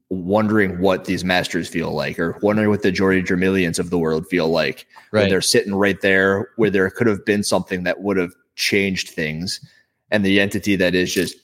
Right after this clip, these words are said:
Speaker 1: disregards it entirely and says, "Fuck you, we do what we want." And after a while, it's like,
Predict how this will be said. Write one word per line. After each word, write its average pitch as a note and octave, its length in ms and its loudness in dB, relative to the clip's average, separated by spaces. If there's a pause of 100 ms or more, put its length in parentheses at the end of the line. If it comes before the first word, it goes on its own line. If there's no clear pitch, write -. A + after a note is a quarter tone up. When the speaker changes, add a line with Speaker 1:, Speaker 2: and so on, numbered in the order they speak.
(220)
Speaker 1:
disregards F2 560 -2
it F2 80 -4
entirely E2 460 -4
and F2 100 -8
says, F2+ 180 -4
"Fuck - 280 0
you, A#2 440 2 (300)
we G#2+ 160 -4
do G#2+ 140 2
what G#2+ 80 2
we G#2 80 2
want." F2+ 280 2 (1800)
And F#2+ 200 0
after G2 260 0
a F#2 80 4
while, B2 340 4
it's G#2+ 140 -4
like, G#2 280 0